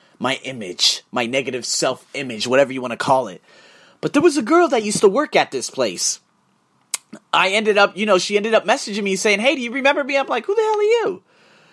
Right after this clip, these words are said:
And she's like, "Oh, I'm Ning." And I'm like, "Who the hell are you?" She's like, "I used to work there." I'm like, "Oh my God, what happened to you?" Like, she ended up just quitting. She ended up going to Hong Kong for whatever reason. Who knows what that was about? But, you know,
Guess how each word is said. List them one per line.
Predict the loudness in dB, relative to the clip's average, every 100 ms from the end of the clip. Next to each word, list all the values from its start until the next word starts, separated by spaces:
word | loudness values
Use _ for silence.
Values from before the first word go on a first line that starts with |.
| _ _
And | -2
she's | 0 2
like, | 2 4
"Oh, | 4
I'm | 4 0
Ning." | -4 -2 -2
And |
I'm | -2
like, | -2 0
"Who | 2
the | 2
hell | 2
are | 2 4 4 2
you?" | -2 -8 _ _ _
She's | -6 2
like, | 2 4
"I |
used | 0 -2
to | -2
work | 0 2
there." | 4
I'm | 6
like, | 4 4
"Oh | 6 6 6
my | 4 4
God, | 4 6 6 6 4 2 -2 _
what | 2 6
happened | 8 6 4 2
to | 6
you?" | 6 6 4 2 -6 0
Like, | 2 2
she | 0 -2
ended | 2 2
up | 2
just | -2 -2
quitting. | 2 4 4 0
She | -2
ended | 0 0
up | 2
going | 2 0
to |
Hong | 0 -2 -2
Kong | -4 -4
for | -4
whatever | 0 0 0
reason. | -2 -4 -4 -6
Who | -4 -2
knows | 0 -2
what | -4 0
that | 2 2
was | -4
about? | -4 -2 -2 -6 -12 -20 -20 -18 2
But, | 6 6 4 -2
you | -2
know, | 4 6 6 4 0